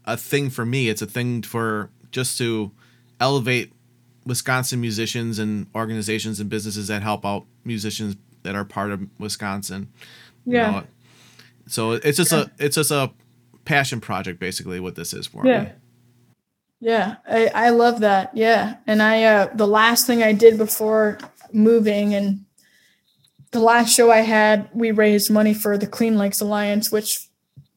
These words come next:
Speaker 2: um, helps protect and keep the clean, uh, the lakes in, uh, Wisconsin, like, in southern Wisconsin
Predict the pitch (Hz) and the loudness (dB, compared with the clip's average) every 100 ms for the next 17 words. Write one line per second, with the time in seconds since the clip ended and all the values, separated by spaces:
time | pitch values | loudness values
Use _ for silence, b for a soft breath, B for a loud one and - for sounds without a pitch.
0 | _ - 220 214 208 196 202 196 _ - | _ -4 0 2 2 0 -2 -4 _ -4
1 | - 220 - 214 233 208 202 - b b | 0 0 0 0 2 2 2 -10 b b
2 | b - 214 208 233 214 - 214 208 202 | b -6 -2 0 0 -4 -4 0 0 0
3 | 220 214 202 202 190 202 208 202 - 233 | -2 0 0 0 0 0 2 2 0 0
4 | 214 208 202 - _ _ - - 208 190 | 2 2 0 -2 _ _ -10 0 2 2
5 | 190 - - - 214 - 220 208 202 202 | 2 -4 -12 -4 -2 0 2 0 0 0
6 | 196 196 202 208 202 208 208 202 196 - | 2 0 2 0 2 2 0 0 0 0
7 | 202 202 196 196 196 196 | -2 -2 -2 0 -2 -4